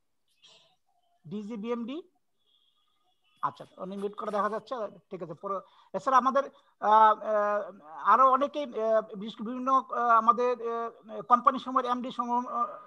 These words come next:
এমডি বৃন্দ অনেকে সংযুক্ত আছেন। আপনারা যার যার পরিচয়টা অথবা যে সমস্ত দপ্তর সংস্থা থেকে আপনারা প্রতিনিধিত্ব করছেন,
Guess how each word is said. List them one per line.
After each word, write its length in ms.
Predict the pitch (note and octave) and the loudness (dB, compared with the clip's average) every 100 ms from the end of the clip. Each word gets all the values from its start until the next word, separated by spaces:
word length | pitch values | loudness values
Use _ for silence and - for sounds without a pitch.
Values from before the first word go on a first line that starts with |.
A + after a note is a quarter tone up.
| - - - | -20 -20 -12
এমডি 260 | A3+ A3+ A#3 | -10 -8 -8
বৃন্দ 240 | A3 A#3+ | -6 0
অনেকে 480 | B3+ A#3+ A#3 A#3+ A#3+ | 0 0 -2 -4 -6
সংযুক্ত 340 | A#3+ G#3+ A3 | -8 -6 0
আছেন। 260 | F#3+ G3+ B3+ | 0 0 -8
আপনারা 280 | - A#3+ A#3 | -8 -6 0
যার 220 | G#3 G3+ | 2 2
যার 120 | A#3+ | -2
পরিচয়টা 460 | - A#3+ A3+ D4+ B3 | -4 -6 -4 -2 0
অথবা 360 | - A#3 B3 - _ _ _ F#3+ | 0 0 -2 -4 _ _ _ -16
যে 60 | |
সমস্ত 240 | E3 A#3+ G#3+ | -12 -6 -6
দপ্তর 180 | A3 | -8
সংস্থা 340 | A#3 A#3+ - B3+ | -10 -10 -8 -14
থেকে 260 | - A3+ | -14 -6
আপনারা 340 | A#3+ A3 A#3 A#3 | -6 -4 0 0
প্রতিনিধিত্ব 540 | - A#3 A#3 A3 A#3 | -2 -12 -12 -10 -8
করছেন, 420 | B3 C4 - A#3 | -2 -2 -2 -10